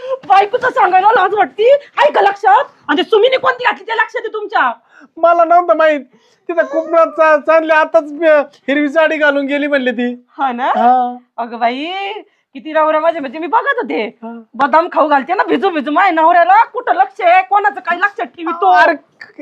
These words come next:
Speaker 2: दहा भिजू घालते ना, सात तू खातीन, तीनच मला ठेवते.
Speaker 1: घालते ना तुमच्या मड्या होते तरी, घालते ना?
Speaker 2: काय ते
Speaker 1: हा?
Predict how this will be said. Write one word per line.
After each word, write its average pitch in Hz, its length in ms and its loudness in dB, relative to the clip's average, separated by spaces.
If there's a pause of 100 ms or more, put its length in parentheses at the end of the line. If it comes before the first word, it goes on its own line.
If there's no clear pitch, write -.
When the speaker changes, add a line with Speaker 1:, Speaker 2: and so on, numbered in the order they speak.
(240)
Speaker 2:
दहा 320 300 4
भिजू 294 440 -2
घालते 294 380 2
ना, 302 220 2
सात 330 220 2
तू 330 260 -4
खातीन, 294 340 0
तीनच 359 200 2
मला 330 260 2
ठेवते. 262 600 0
Speaker 1:
घालते 359 280 -2
ना 453 80 -2
तुमच्या 494 260 -2
मड्या 370 240 2
होते 320 200 -2
तरी, 262 240 -10 (600)
घालते 311 300 -8
ना? 311 160 -2 (480)
Speaker 2:
काय 311 260 2
ते 330 100 -2
Speaker 1:
हा? 415 100 2